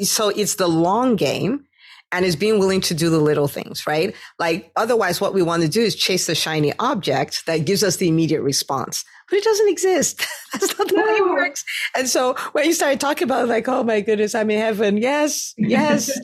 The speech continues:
Speaker 2: <laughs>
Speaker 1: And I hope everybody got it. And this is for any kind of business that you're starting. This is for any kind of mission you're putting your weight behind. It is about putting yourself out there relentlessly.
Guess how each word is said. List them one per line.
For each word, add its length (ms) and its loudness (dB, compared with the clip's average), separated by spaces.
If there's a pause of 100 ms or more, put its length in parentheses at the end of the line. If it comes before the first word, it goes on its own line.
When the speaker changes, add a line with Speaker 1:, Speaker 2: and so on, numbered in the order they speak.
Speaker 2:
<laughs> 200 -8
Speaker 1:
And 100 0
I 60 0
hope 180 0
everybody 460 0
got 180 0
it. 100 0
And 140 -2
this 280 0
is 100 0
for 240 -4
any 200 2
kind 300 -2
of 160 0
business 400 2
that 180 -2
you're 140 0
starting. 540 -2 (260)
This 160 0
is 140 0
for 160 -2
any 180 0
kind 240 0
of 160 2
mission 440 2
you're 120 2
putting 320 -2
your 180 2
weight 240 0
behind. 600 -2 (380)
It 140 2
is 120 0
about 380 -2
putting 220 2
yourself 440 0
out 160 -2
there 160 2
relentlessly. 920 0